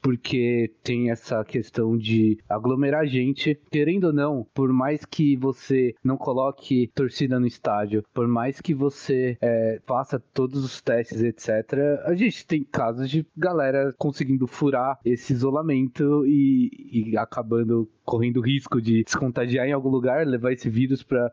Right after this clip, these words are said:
pra dentro do, da concentração do seu time, todo, uh, a equipe técnica, todas as pessoas que tão ali envolvidas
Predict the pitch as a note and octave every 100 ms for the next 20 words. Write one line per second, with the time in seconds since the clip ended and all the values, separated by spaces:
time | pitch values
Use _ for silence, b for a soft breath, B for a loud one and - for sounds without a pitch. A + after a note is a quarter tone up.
0 | _ B2+ A2+ A#2+ A#2+ B2+ A#2 - A#2 A#2+
1 | A#2+ A#2 A2+ A2+ A2 - _ A#2 B2 C#3+
2 | B2 C3+ C3+ C3 F3+ G3 F#3 E3 - F3+
3 | G#3 G3 G3 F#3 E3 C3+ - _ - C3
4 | D3+ D3+ C#3+ - - B2 B2 A#2+ A#2+ A#2
5 | C3+ A#2+ - C#3+ D#3+ D#3+ D#3 D3 - D3+
6 | C#3+ - C3 D3 C#3+ - C3+ - D3+ -
7 | C#3+ D3 C#3+ C3+ C#3 C3 B2 B2+ C#3 C3+